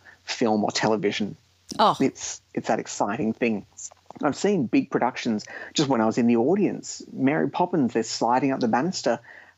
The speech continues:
Speaker 1: They stopped halfway up and they all had to jump off the banister and run up the stairs because
Speaker 2: <laughs>
Speaker 1: the me-, the mechanism broke down.
Speaker 2: Oh.
Speaker 1: And I was just imagining what those people were going through backstage, and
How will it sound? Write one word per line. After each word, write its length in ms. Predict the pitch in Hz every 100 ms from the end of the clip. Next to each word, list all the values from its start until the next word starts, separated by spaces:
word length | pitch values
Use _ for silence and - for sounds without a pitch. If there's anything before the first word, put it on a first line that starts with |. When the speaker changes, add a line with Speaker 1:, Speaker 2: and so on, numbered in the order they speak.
| _ -
Speaker 1:
They 120 | 131
stopped 480 | - - 185 - -
halfway 480 | 147 135 - 127
up 320 | 160 185 - - - - -
and 140 | 139
they 60 | 147
all 140 | 147
had 220 | 135 143 139
to 60 |
jump 300 | 127 160 147
off 120 | 139
the 60 | 123
banister 320 | 120 135 135
and 100 | 123
run 140 | 123 120
up 120 | -
the 60 | 143
stairs 440 | - 175 175 -
because 300 | - 254 - - -
Speaker 2:
<laughs> 180 | 831 208
Speaker 1:
the 60 | 175
me-, 120 | - -
the 100 | -
mechanism 560 | 143 170 - 165 151 131
broke 300 | 139 143 -
down. 480 | 202 254 208 196 - -
Speaker 2:
Oh. 280 | 143 277 277
Speaker 1:
And 180 | 143 143
I 180 | 143 160
was 200 | 156 151
just 180 | 160 -
imagining 800 | 139 131 139 151 147 165 151 117
what 180 | 113 139
those 160 | 135 127
people 220 | 143 123
were 60 | 123
going 240 | 123 127
through 240 | 135 143 131
backstage, 1080 | 123 - - - 120 139 131 113 - - -
and 380 | 123 123 123